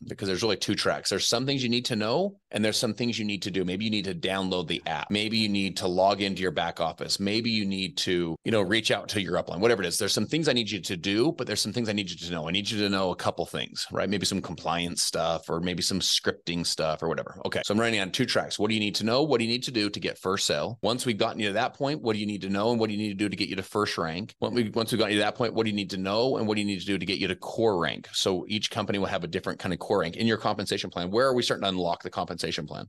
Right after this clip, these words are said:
And because there's destination ranks and there's pass-through ranks, right? So a destination rank would be, man, if you can make it to diamond, whew, it's a big deal 'cause we put a,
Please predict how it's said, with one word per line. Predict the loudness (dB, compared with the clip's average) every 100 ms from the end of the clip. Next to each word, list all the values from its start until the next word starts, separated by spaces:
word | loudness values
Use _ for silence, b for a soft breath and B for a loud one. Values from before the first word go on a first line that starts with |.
| -2
And | 2 2 2 2
because | 2 2 2
there's | 2 2
destination | 2 2 2 2 2 2 2
ranks | 2 0 -2
and |
there's | -4
pass-through | -2 -2 -2 -4 -4
ranks, | -6 -8 -2
right? | 0 0
So | 0
a | 2
destination | 2 2 0 0 0
rank | 0 -2
would | -2
be, | -2 -4 -2
man, | 0 2
if | 2
you | 0
can | 2
make | 2 2
it |
to | -2
diamond, | 0 0 0 -4 -6
whew, | 0 0 -2 _
it's | -6
a |
big | 0 2
deal | 2 0 -2
'cause | -2 -2
we | 0 -2
put | 2 2
a, | 2